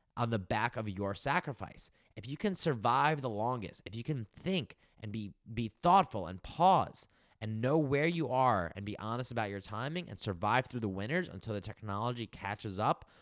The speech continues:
or the market catches up to your needs, you will be a leader once you go through that trough. So,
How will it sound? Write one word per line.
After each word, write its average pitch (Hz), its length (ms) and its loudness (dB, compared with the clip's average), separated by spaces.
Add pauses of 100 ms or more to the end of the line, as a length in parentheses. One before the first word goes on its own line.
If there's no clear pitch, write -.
(100)
or 101 100 -6
the 95 100 -2
market 110 400 -4
catches 104 380 -6
up 107 120 -4
to - 140 -10
your 104 160 -4
needs, 127 380 -6 (320)
you 113 340 -2
will 135 320 0
be 117 240 -4
a 110 100 -6
leader 104 600 0
once 87 240 -10
you 92 160 -6 (140)
go 98 160 0
through 101 260 -4
that 90 180 -2
trough. - 540 -4 (800)
So, 131 320 4